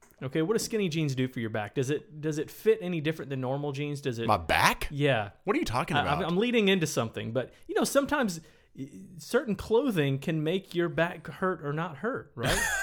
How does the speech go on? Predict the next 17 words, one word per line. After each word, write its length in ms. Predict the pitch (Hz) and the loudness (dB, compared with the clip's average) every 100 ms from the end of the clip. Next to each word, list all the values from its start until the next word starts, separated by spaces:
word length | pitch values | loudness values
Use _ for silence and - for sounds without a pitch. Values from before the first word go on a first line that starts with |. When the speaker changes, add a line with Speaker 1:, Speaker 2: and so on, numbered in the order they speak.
| 762 - 640 - - | -4 -6 -8 -12 -12
Speaker 2:
No. 460 | 123 131 143 113 80 | -2 6 8 6 2
Speaker 1:
No? 320 | 160 170 202 466 523 196 | 4 6 8 8 8 10
Speaker 2:
I 20 | |
have 120 | 180 | 12
no 160 | 170 175 | 12 12
idea 220 | 160 156 | 12 10
what 160 | 151 139 | 8 6
you're 80 | 127 | 4
talking 320 | 127 117 101 | 4 4 -2
about. 360 | 80 62 69 | -4 -6 -6
Speaker 1:
Okay, 460 | 151 262 - 123 127 147 | -4 -2 -2 -2 -4 -4
well, 80 | |
let 100 | 185 | -4
me 60 | 240 | -2
tell 140 | 240 175 | -2 -2
you, 80 | |
John. 360 | 123 107 107 | -2 -4 -6